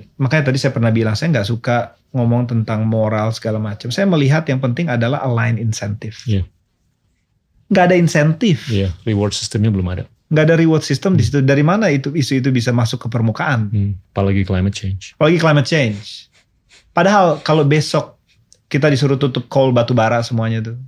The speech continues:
Speaker 1: atau segala macam,
Speaker 2: Iya.
Speaker 1: semuanya pasti ter-, terkena e-, efek. Jadi
Speaker 2: Hmm.
Speaker 1: seperti itulah. Narasi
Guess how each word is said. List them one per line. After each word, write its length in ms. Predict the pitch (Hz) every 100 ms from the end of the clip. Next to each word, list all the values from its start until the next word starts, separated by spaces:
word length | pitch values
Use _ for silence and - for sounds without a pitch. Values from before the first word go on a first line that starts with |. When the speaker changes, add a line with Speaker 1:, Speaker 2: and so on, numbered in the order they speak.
| -
Speaker 1:
atau 360 | 127 120 117
segala 260 | 120 117 110
macam, 300 | 110 117 123 135
Speaker 2:
Iya. 160 | 165
Speaker 1:
semuanya 320 | 87 247 226 202
pasti 240 | 143 -
ter-, 220 | - - _ _ _ _ _ _ _ _ _ _ _ _ _ -
terkena 500 | 120 113 117 - 113
e-, 220 | 117 98
efek. 380 | - 113 - - -
Jadi 180 | - 95
Speaker 2:
Hmm. 80 |
Speaker 1:
seperti 240 | - 131 123
itulah. 260 | 120 123 120 - - - -
Narasi 760 | 147 156 156 143 - 175 135